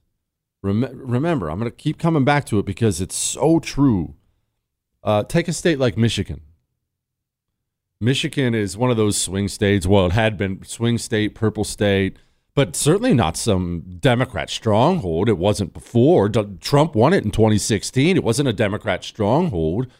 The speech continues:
Gretchen Whitmer, that horrible hag, gets elected governor. And Gretchen Whitmer declares war on her own citizens during covid to the extent she had the seeds, the section where you could buy seeds for your garden.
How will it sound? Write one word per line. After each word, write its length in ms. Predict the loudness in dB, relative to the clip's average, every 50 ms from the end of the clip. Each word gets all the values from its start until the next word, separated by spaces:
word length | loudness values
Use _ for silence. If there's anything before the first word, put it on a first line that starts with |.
| _ _ _ _ _ _ _ _ _ _
Gretchen 380 | 0 0 2 0 0 -2 0
Whitmer, 480 | 0 0 0 0 0 -2 -2 -2 -4 -8 _ _ _
that 280 | -2 0 0 0 -2 0
horrible 420 | 2 4 6 6 6 6 4 4
hag, 320 | 4 4 2 2 2 0 0
gets 220 | -2 -4 -2 -2
elected 420 | 0 0 0 0 0 -2 -6 -6 -4
governor. 520 | -2 -2 -2 -2 -4 -8 -10 -12 -16 -18 _ _ _ _ _ _ _ _ _ _ _ _ _ _ _ _ _ _ _ -6
And 180 | -4 -4 -2
Gretchen 440 | 0 -2 -2 0 0 -2 0 2 4
Whitmer 440 | 4 2 2 0 0 0 0 -2 -2 -6 -10 _ _ _ _ _ _ _ _ -2
declares 600 | -2 -2 0 -2 -2 0 0 0 0 -2 -6 -10
war 520 | -6 0 2 4 6 6 6 4 4 2
on 160 | 2 0 2
her 200 | 2 2 2 4
own 220 | 4 4 4 4 2
citizens 640 | 0 0 2 2 2 2 0 0 0 0 -2 -2
during 280 | -2 0 0 0 0 -2
covid 520 | -2 0 2 2 2 2 2 0 -2 -2
to 160 | -2 -2 -2
the 180 | -2 0 -2 -2
extent 560 | -2 -2 -4 -4 0 2 2 2 2 0 -2 -8 -16 -20 _ _ _ _
she 300 | -10 -6 -2 -2 -2 -2
had 320 | -2 0 0 -2 -2 -2
the 80 | -4 -4
seeds, 800 | -4 -4 -6 -6 -4 -2 -2 0 2 2 0 0 -2 -4 -4
the 100 | -4 -4
section 500 | -2 -2 0 0 0 0 -2 -4 -2 0
where 100 | 2 2
you 80 | 2 2
could 120 | 0 0
buy 160 | 0 0 0 0
seeds 480 | -2 -2 0 0 2 2 2 0 0
for 120 | 0 2 2
your 140 | 4 4
garden. 480 | 4 4 4 4 4 4 2 0 -2 -4